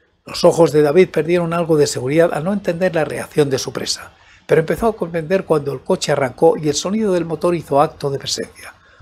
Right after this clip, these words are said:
"Jodido gilipollas", gritó Penélope. Puso la marcha atrás, soltó el embrague y apretó el acelerador hasta tocar el suelo. El coche salió disparado, giró bruscamente trazando un semicírculo y David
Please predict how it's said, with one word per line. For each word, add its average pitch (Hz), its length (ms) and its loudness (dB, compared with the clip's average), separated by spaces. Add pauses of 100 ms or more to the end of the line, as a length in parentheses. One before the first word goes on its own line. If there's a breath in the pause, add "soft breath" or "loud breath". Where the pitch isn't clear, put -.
"Jodido 180 580 2
gilipollas", 165 760 4 (200)
gritó 135 260 0
Penélope. 123 540 -4 (400 soft breath)
Puso 214 220 0
la 185 100 2
marcha 180 280 2
atrás, - 420 -4 (200)
soltó 151 300 4
el 165 60 10
embrague 180 580 2
y - 60 -6
apretó 160 300 0
el 202 80 2
acelerador 170 480 2
hasta 165 220 -4
tocar 143 320 -4
el 131 100 0
suelo. - 380 -10 (440)
El - 140 -18 (220)
coche 165 320 2
salió 156 360 -4
disparado, 143 640 -4 (260 soft breath)
giró 185 300 4
bruscamente 190 640 0
trazando 170 460 -2
un 151 40 -4
semicírculo 175 680 0
y 143 60 -2
David 175 280 -2